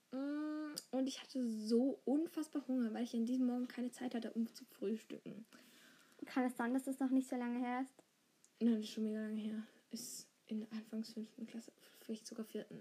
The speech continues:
Speaker 1: Aber
Speaker 2: Egal.
Speaker 1: ich erzähle jetzt einfach das. Und dann hat mein Magen gegrummelt. Und zwar <laughs> ziemlich laut. Und das war mir enorm peinlich, aber egal. Und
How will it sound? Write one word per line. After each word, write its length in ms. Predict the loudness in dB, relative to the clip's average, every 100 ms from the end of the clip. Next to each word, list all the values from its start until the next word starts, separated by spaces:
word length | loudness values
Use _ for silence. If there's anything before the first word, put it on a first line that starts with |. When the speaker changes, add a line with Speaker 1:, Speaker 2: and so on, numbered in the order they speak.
| -2
Speaker 1:
Aber 120 | 2
Speaker 2:
Egal. 180 | 4 4
Speaker 1:
ich 60 |
erzähle 240 | 4 6 6
jetzt 120 | 4
einfach 160 | -6
das. 220 | -8 -10 -14 -20 -20 -20 -20 -20 -20 -20 -20 -20 -20 _ 0
Und 180 | 4 6
dann 460 | 4 2 0 -4 -8 _
hat 120 | -8 0
mein 140 | 0
Magen 480 | 2 0 0 0 -2 _ _
gegrummelt. 760 | -6 -6 0 4 6 4 0 -4 -16 -20 _ -6
Und 160 | -2 0
zwar 280 | 4 6 6
<laughs> 0 |
ziemlich 640 | 8 8 10 10 8 10
laut. 580 | 10 10 8 6 4 0 -2 -2 0
Und 60 | 4
das 80 | 6
war 60 |
mir 100 | 6
enorm 220 | 4 0
peinlich, 360 | -2 0 2 2
aber 100 | 0
egal. 300 | -2 -2 -6 -6 -8 -10 -18 2
Und 220 | 6 6